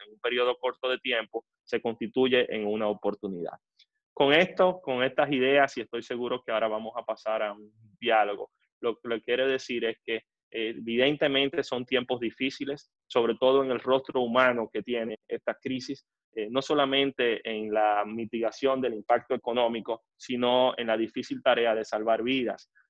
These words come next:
Eh, salvar vidas cuando, y, y escuché a, a, a Dionisio en, en su intervención inicial cuando hablaba cómo hay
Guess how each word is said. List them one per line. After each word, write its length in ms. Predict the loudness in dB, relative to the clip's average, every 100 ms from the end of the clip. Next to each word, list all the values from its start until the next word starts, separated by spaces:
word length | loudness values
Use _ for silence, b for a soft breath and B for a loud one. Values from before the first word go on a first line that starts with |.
| _
Eh, 240 | -4 0 0
salvar 400 | -2 2 4 2
vidas 340 | 2 2 0
cuando, 540 | -2 -4 -4 -2 -2 -4
y, 360 | -8 -12 -14 -8
y 140 | -4
escuché 540 | -4 -4 -4 2 6 8
a, 240 | 6 4
a, 340 | 0 -4 -4 -8 -12 -14
a 40 | -14
Dionisio 680 | -12 -10 -10 -8 -6 -6 -10
en, 240 | -16 -16 -18 -20
en 260 | -20 -20 _
su 160 | -16 -10
intervención 520 | -4 -2 -2 -2 -2
inicial 480 | -2 -2 4 4 4
cuando 220 | -2 -2
hablaba 340 | 0 2 2 0
cómo 240 | -6 -4
hay 140 | -4